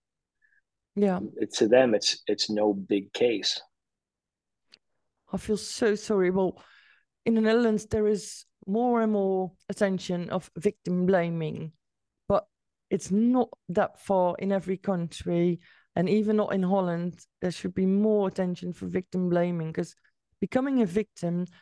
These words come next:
Speaker 1: nobody's asking to become a victim.
Speaker 2: Right. I don't think blackmail is so much a victim blaming. I just don't believe that the system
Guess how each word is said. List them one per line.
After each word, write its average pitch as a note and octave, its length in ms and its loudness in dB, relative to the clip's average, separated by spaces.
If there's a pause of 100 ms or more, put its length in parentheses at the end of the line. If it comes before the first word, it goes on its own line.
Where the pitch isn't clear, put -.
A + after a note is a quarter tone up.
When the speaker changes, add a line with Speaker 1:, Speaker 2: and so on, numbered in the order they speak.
(120)
Speaker 1:
nobody's G3+ 580 2
asking F3+ 420 -2
to E3+ 100 -12
become F3+ 280 -4
a F3+ 60 -4
victim. D#3+ 540 -8 (1600)
Speaker 2:
Right. D3 520 6
I D#3+ 80 8
don't A3+ 160 6
think A#3+ 200 2
blackmail D3 420 4
is A#2 100 -2
so B2+ 140 -4
much B2 200 -6
a A2 100 -10
victim A2 400 0
blaming. A2+ 520 0
I G#2+ 100 0
just A2 180 -6
don't A2+ 240 2
believe A2 240 0
that G#2 160 -2
the - 80 -12
system G#2 640 0